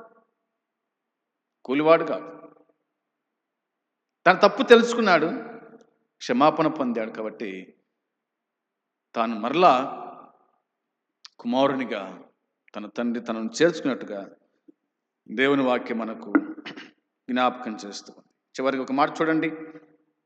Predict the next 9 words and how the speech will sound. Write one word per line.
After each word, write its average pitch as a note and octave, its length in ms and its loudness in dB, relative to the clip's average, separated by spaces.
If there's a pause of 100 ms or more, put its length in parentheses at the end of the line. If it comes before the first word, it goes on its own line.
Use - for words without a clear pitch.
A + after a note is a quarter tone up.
(200)
రోమపత్రిక F3 580 4
ఆరవ G3+ 240 12
అధ్యాయము C3 800 0 (840)
రెండు C3 280 0
నాలుగు C3+ 340 2
వచనాల్లో, C3+ 920 -2 (680)
రోమపత్రిక C#3 600 0
ఆరవ E3+ 280 8
అధ్యాయము E3+ 840 2